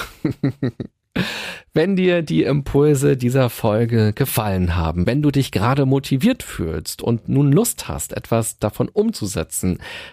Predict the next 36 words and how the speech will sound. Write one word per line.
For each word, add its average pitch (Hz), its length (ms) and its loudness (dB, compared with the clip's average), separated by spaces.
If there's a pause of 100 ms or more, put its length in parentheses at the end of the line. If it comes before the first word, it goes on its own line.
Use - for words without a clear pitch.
(140)
dann 185 320 -4 (120)
zeig 233 280 -2
mir 147 120 2
das 98 160 -2
doch - 180 -4
gerne. 82 380 0
Du 95 80 -2
kannst 151 500 -4
Sterne 170 600 0
und 135 160 0
Herzen 151 560 -2
und 120 240 -2
Likes 110 560 0
und - 380 -2
Daumen 170 420 2
vergeben 135 500 0
für 127 140 -2
diesen 120 240 -2
Podcast, - 580 -4 (340)
je 123 120 2
nachdem, 123 480 2
wo 113 80 4
du 120 80 2
ihn 101 260 0
hörst. 117 360 2
Und 110 280 -2
ganz 143 160 -2
besonders 185 400 0
freue 156 240 0
ich - 80 -4
mich 151 160 -2
natürlich 139 380 0
über 131 160 0
Kommentare 147 600 -2
von 95 200 -4
euch, 113 340 2